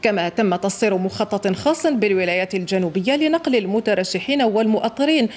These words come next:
الذين يقطنون بالمناطق الحدودية أو البعيدة. دوليًا، انتفض سكان جنوب المغرب ضد تطبيع المخزن مع الكيان الصهيوني المحتل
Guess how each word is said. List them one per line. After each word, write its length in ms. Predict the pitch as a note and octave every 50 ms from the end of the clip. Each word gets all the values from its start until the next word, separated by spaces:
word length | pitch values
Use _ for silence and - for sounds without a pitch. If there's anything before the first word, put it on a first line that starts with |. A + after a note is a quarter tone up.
| - - - - -
الذين 340 | A3 A3 A3 C4+ D#4+ E4+ D4+
يقطنون 720 | B3 G#3 G3 G#3+ G#3 - - A3 G3 G3 A3 B3 B3 A#3+
بالمناطق 680 | G#3 G3 G#3 F#3+ E3+ F3 F3 F#3+ G#3+ A3 G#3+ G#3+ - A3+
الحدودية 760 | G3 F#3 - - A3 F#3+ F3+ F3+ E3+ F#3+ A#3 B3+ C4 C4 B3+ C4 B3+ B3+ B3 A#3+ - - - B3+
أو 160 | C#4 C4 A#3+
البعيدة. 680 | A3 F#3 D3 F#3 F3 D3+ D3 D#3 D3+ - D#3+ D#3 - - - - - - - - - - - - - - - - - - - - - - - - - - - - - - - F3+ - - - - - - - - - - - - - - - - - - - - - - - - - - - - -
دوليًا، 840 | A3+ B3+ C4+ C#4 E4 E4+ D#4+ D#4+ D#4 D4+ C#4+ C#4 C4+ C4 B3 -
انتفض 540 | B3 B3 A#3 A#3+ C4+ - - B3 G#3+ A3+ A3+
سكان 480 | A#3 - - A#3 - - A3+ A3 G#3+ G#3+
جنوب 380 | A3+ G#3+ A3 G#3+ G#3 G3 F3
المغرب 680 | G#3 G3+ G3 G3 G#3 G3+ G#3+ G#3+ F#3 F#3 G#3+ G#3 A3 G3+
ضد 440 | F#3+ G#3+ G3 G#3+ G3 F#3 F3+ G#3+ G3+
تطبيع 460 | G3+ A3 G#3+ - F#3 G#3 G#3 G3 G#3
المخزن 680 | G#3+ G3+ G3+ G3+ A3+ A#3+ A#3 G#3+ G#3+ F#3 G#3+ G#3 G3+ G3
مع 160 | G3+ G3+ G#3
الكيان 460 | G#3 G3+ G#3 A3 G#3 G#3 G#3 G3+ G3+
الصهيوني 680 | G3+ G3+ - - G3+ F3 F#3+ G3 G3 G3+ G3+ F3 G3
المحتل 580 | F#3+ F#3+ G3 G3 - - - - C4 B3+ G#3+